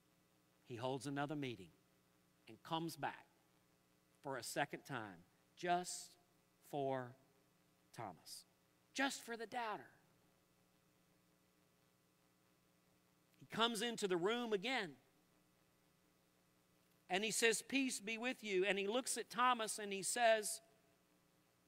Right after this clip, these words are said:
Reach here your finger. See my hands. Reach here your hand and put it in my side.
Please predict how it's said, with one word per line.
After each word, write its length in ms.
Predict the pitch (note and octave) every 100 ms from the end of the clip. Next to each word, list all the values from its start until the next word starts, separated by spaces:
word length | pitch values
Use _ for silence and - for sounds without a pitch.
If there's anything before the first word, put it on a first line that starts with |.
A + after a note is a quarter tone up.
| _ _ _ -
Reach 540 | F#3 A#3+ - - - - -
here 420 | A#3 G#3+ F3 C#3 D3
your 180 | D#3 C#3
finger. 400 | F#3 E3+ B2+ - - _ _ _ _ _ _ _ _ -
See 220 | - F#3+
my 220 | F3+ D#3
hands. 340 | D3 C#3+ A#2+ - - - G#3+
Reach 500 | C4+ C4+ - - - _ -
here 360 | - C4+ A#3
your 220 | G#3 F3+
hand 400 | E3 A#3 A3+ G3+
and 120 | E3 -
put 180 | A3+
it 120 | G#3+ G3+
in 140 | G3
my 160 | F#3 F3+
side. 480 | - G3+ F3 D3